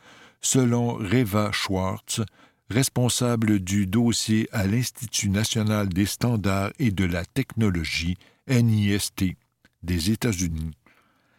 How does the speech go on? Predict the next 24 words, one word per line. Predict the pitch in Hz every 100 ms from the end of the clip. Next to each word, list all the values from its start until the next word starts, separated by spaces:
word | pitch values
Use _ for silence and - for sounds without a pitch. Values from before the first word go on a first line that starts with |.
| _ _ _ _ -
La | 107 113 110
question | - 131 - 175 175
des | 110 95
stéréotypes | - 120 110 98 98 - 160 95
est | 87
abordée | 107 107 104 98 98 131
dans | 104 92
plusieurs | 90 - 156 131 156
de | 117 98
ces | - 104
soixante-douze | - 139 - 151 117 95 101 -
points, | - 107 113 - _ _ _ _
a | 104
dit | 95 92
madame | 123 95 95 95
Schwartz | - 104 127 120 - 85
qui | - 90
prenait | 92 113 135
la | 123 87
parole | 101 95 113 117 120 123 _ -
après | 117 113 139 147
madame | 95 87 101 98
Kalpati | - 98 - 92 - 131
Kramer. | - 98 90 90 87